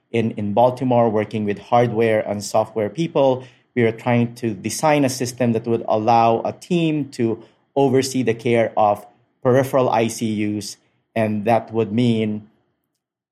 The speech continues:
fifty to a hundred, uh, I C U patients. And of course, in clinical medicine,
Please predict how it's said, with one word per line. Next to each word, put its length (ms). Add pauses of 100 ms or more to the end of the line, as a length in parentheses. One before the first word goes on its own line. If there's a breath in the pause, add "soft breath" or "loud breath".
(320)
fifty 400
to 120
a 80
hundred, 520
uh, 180
I 160
C 160
U 80
patients. 440
And 80
of 120
course, 380 (240 soft breath)
in 140
clinical 360
medicine, 680